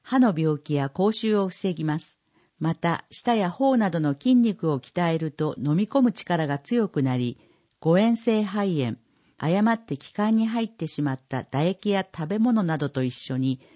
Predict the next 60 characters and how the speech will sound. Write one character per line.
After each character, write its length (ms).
細 320
菌 300
を 80
吸 300
引 160
す 140
る 120
こ 120
と 120
に 140
よ 100
り 100
発 260
症 200
す 160
る 160
病 220
気 360
を 260
防 240
ぐ 140
こ 120
と 140
が 120
で 120
き 140
ま 160
す。 160
さ 180
ら 120
に 180
よ 100
く 120
噛 220
ん 60
で 160
食 120
べ 120
る 80
こ 140
と 160
は 240
脳 300
を 80
刺 160
激 320
し 120
て 240
認 220
知 140
症 240
の 100
予 140
防 200
に 100
も 140
な 120
り 140
ま 180
す。 140